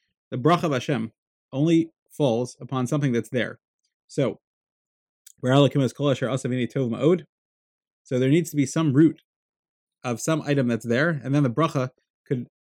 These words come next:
could expand upon that. Just like Elisha said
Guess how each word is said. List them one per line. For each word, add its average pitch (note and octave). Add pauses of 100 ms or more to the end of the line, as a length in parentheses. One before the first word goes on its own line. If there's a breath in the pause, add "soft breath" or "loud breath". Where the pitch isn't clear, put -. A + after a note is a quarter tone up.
(880)
could B2
expand D3+
upon B2+
that. - (460)
Just D3
like C3+
Elisha C#3
said A2